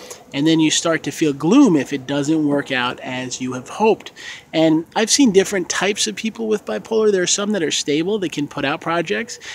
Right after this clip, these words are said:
and do it in a healthy manner, and that are saying, "You know what? I'm gonna do my best and give it my full effort. And if it works out, great. If it doesn't,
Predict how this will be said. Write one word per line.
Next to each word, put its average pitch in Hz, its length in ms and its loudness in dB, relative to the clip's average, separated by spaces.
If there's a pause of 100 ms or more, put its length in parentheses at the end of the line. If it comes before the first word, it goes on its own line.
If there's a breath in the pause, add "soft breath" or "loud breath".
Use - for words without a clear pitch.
(180 loud breath)
and 139 140 -4
do 151 140 4
it 147 60 4
in 139 120 0
a 135 60 -2
healthy 147 340 -4
manner, 147 420 2
and 156 140 2
that 131 100 0
are 135 60 -4
saying, 139 320 -2
"You 139 60 2
know 151 120 0
what? 180 320 0 (400 loud breath)
I'm 135 140 -2
gonna 147 100 2
do 143 160 0
my 135 140 0
best 143 480 -4
and 123 280 -6
give 147 200 -2
it 139 80 0
my 131 200 0
full 151 300 -2
effort. 294 400 -2
And 294 140 -4
if - 120 -8
it 143 80 -4
works 139 300 -4
out, 131 180 -6
great. 160 520 0
If 135 160 -10
it 123 120 -10
doesn't, 147 480 0